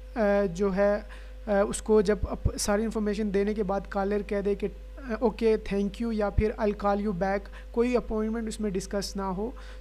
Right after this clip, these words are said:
तो उस तरह की जितनी भी calls होती हैं वो fourth option में जाती हैं।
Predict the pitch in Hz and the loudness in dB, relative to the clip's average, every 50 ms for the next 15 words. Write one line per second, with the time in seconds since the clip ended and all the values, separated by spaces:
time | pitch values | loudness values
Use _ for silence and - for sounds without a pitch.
0 | - - 214 214 226 262 277 - - - - - - - 254 247 240 214 240 190 | -6 -4 -2 -2 -2 -4 -6 -10 -8 -6 -6 -6 -2 0 0 0 0 -2 -6 -6
1 | 196 220 - - 262 254 254 240 - - 214 202 202 214 214 185 196 196 196 - | -6 -6 -4 -4 -4 -2 -2 -4 -4 -4 -4 -2 -2 -2 -4 -4 -4 -4 -4 -4
2 | - 208 202 208 208 208 202 175 175 196 202 214 208 - - 208 202 196 190 190 | -4 -4 -2 -2 -2 -4 -4 -6 -4 -2 -2 -2 -4 -4 -4 -2 -2 -2 -4 -6
3 | 180 - - 214 202 190 190 190 190 175 180 175 - - 202 175 - 214 | -8 -6 -8 -8 -6 -6 -6 -6 -6 -6 -8 -8 -8 -10 -10 -10 -10 -12